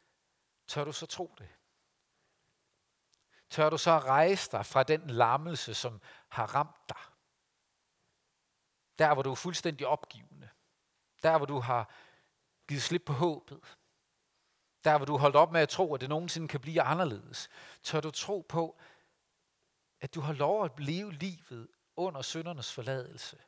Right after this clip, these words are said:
Og at lammelsen, det forkerte, det du fortryder, det som andre har gjort ved dig, eller du har gjort mod andre, det ikke længere er det, der skal definere, hvem du er.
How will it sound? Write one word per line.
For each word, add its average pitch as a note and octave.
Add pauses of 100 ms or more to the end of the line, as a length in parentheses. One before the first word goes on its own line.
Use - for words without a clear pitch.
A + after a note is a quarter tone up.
(2000)
Og B2+
at B2
lammelsen, C3+ (1200)
det B2
forkerte, - (340)
det C#3+
du C3
fortryder, C3 (580)
det D#3
som D3
andre D3
har B2
gjort C3+
ved D#3+
dig, D3+
eller A#2
du B2+
har D3
gjort A#2+
mod B2
andre, D3 (380)
det D#3+
ikke F3
længere D3
er C3
det, D3
der D#3
skal -
definere, C3
hvem B2+
du G#2
er. F2+